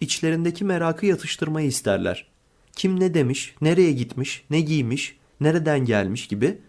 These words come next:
sıradan ve basit içerikli sorularla konuşmaların arasına girerek kendileriyle ilgili olsun olmasın merak ettikleri konuları öğrenmek isterler. Ya da kendilerine bu yönde yakın buldukları kişileri aracı olarak kullanarak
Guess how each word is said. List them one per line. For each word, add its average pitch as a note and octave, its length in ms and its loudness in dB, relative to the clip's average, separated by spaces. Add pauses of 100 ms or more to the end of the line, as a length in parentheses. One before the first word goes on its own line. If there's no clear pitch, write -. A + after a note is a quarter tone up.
(100)
sıradan D3 560 2 (160)
ve D#3 140 2
basit D3 280 0
içerikli F#3+ 400 0
sorularla F3 760 0 (100)
konuşmaların D#3+ 640 0
arasına D#3 460 0
girerek C3+ 580 0 (200)
kendileriyle E3 640 0
ilgili F3 380 0
olsun F3+ 440 0
olmasın E3 640 -2 (220)
merak E3 380 2
ettikleri F#3 460 0
konuları F3 480 -2
öğrenmek D#3+ 400 0
isterler. F#2 600 -2 (580)
Ya E3+ 200 2
da G#3 100 6
kendilerine F#3 640 2
bu G#3 60 2
yönde G3 280 4
yakın F#3 380 2
buldukları F#3 460 -2
kişileri C3+ 580 -2 (160)
aracı D#3 360 4
olarak D#3 360 2
kullanarak E3 640 2